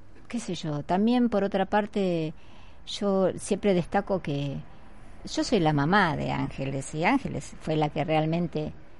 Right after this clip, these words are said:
dio su vida y, y, y marcó el camino y, dejó el legado? Fue ella.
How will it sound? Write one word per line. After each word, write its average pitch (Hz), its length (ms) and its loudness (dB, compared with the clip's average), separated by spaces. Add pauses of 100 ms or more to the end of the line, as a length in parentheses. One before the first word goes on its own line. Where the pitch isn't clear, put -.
(840)
dio 180 240 4
su 160 220 0
vida 220 580 2 (720)
y, 143 300 -4
y, 147 180 -4
y 156 60 -4
marcó 156 440 2
el 185 120 6
camino 180 760 0 (920)
y, 147 260 -2 (540)
dejó 165 340 0
el 160 160 4
legado? 135 560 0 (500)
Fue - 160 -8
ella. - 400 -4